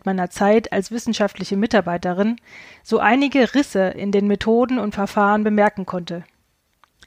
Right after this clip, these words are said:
Ich weiß nicht mehr, wie viel davon ich in den vergangenen Folgen erzählt habe,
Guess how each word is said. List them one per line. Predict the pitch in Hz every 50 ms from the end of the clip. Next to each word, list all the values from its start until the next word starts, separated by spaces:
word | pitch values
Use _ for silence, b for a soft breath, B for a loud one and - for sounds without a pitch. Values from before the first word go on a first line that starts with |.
| b b b b b b b
Ich | b 247 202 -
weiß | 220 247 277 - -
nicht | 294 277 - -
mehr, | 233 233 240 226 -
wie | - 220 226 220
viel | - 247 262 262 254
davon | 226 226 214 - 220 220 220 214
ich | - 214 - -
in | - 208
den | 202 202 202 202 202
vergangenen | 196 208 208 196 208 226 247 226 214 202
Folgen | - 214 208 208 196 202
erzählt | 180 190 - - 220 233 254 -
habe, | 190 175 180 190 214 226